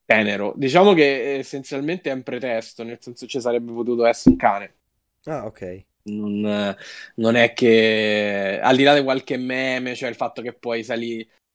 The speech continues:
Speaker 1: sui mobili e butti giù le cose qua a zampata, no? Visto come fanno i gatti con i bicchieri su Instagram, ste robe così. Eh, però a parte quello, eh,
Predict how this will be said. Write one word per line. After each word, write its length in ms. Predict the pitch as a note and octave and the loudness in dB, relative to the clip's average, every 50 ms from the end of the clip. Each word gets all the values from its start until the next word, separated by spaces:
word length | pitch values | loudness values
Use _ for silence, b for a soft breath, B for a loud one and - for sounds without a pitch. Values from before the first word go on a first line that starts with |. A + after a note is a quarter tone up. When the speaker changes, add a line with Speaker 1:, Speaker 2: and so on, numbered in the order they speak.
| _ - | _ -8
Speaker 1:
sui 120 | B2 A#2+ | -6 -4
mobili 400 | A#2+ A#2+ A#2+ A#2+ A#2 A#2 A2+ A2+ | 0 0 0 0 0 0 -2 -2
e 40 | A2 | -2
butti 340 | G#2+ A2 A#2 A2+ - A#2+ G#2+ | -4 -4 -6 -4 -6 -6 -4
giù 160 | G2+ G#2+ A2+ | -2 0 0
le 120 | A2 A2 G2+ | 0 2 2
cose 360 | G#2+ A2+ A2+ A2 G#2+ A#2 G#2 | 2 4 2 2 2 0 0
qua 200 | A2 G#2+ G#2 G#2 | 0 0 0 -2
a 60 | - | -4
zampata, 560 | A2+ A2 A#2+ B2 A2 - G#2+ G#2+ - D#3+ A#2 | -10 -8 -8 -6 -6 -6 -6 -6 -6 -6 -4
no? 120 | G#2 A2 A2 | -2 -2 -2
Visto 240 | A2 G#2+ - - - | -2 -2 -4 -8 -8
come 140 | - B2 A2+ | -6 -4 0
fanno 280 | A2 A#2 A2 A2+ A2+ A2+ | 0 2 2 2 0 0
i 40 | |
gatti 400 | A2 G#2+ G#2 G#2+ A2+ - - A2+ | 2 2 2 0 0 -2 -4 -4
con 80 | G#2 G#2+ | -2 -2
i 60 | G#2 | -4
bicchieri 500 | G#2 G#2+ A2+ - - - A2+ A2 A2+ A2+ | -4 -4 -6 -2 0 0 2 2 0 0
su 100 | A2+ A2 | -2 -2
Instagram, 640 | G#2+ A2 A2+ - - - A2+ A2 G#2 G#2 G#2 A2 G#2+ | -4 -4 -4 -4 -4 -4 -2 0 -2 -2 -4 -6 -10
ste 180 | - - A2+ | -8 -4 -2
robe 300 | G#2+ G#2+ G#2+ G#2+ G#2+ G#2+ | -2 -2 -2 -4 -4 -4
così. 280 | G#2+ G#2+ G#2+ G#2+ A2+ G#2+ B B B B B B B B _ _ _ _ - | -2 -2 -2 -4 -8 -10 B B B B B B B B _ _ _ _ -4
Eh, 400 | - G2+ G2+ G#2 G#2 G#2+ A2+ A2+ | -2 -2 0 0 0 0 0 2
però 240 | - C#3 C3+ C3+ B2+ | 4 6 6 6 6
a 100 | B2 - | 4 4
parte 400 | - C3+ A#2+ B2 - - - C3 | 4 2 2 2 0 -4 -6 -6
quello, 1300 | A#2+ A#2 A2 A2 A#2 A#2 A#2 A#2 A2+ A2 A2 G#2+ G#2+ G#2 G#2 G2+ G2+ G2+ G2 G2 G2 G2 F#2+ F#2 F#2+ | -4 -2 -2 -2 -2 -2 -2 -2 -2 -2 -4 -4 -4 -4 -4 -6 -6 -6 -6 -8 -8 -8 -10 -10 -10
eh, 260 | F#2+ G2 G2 G2 G#2 | -10 -12 -12 -14 -16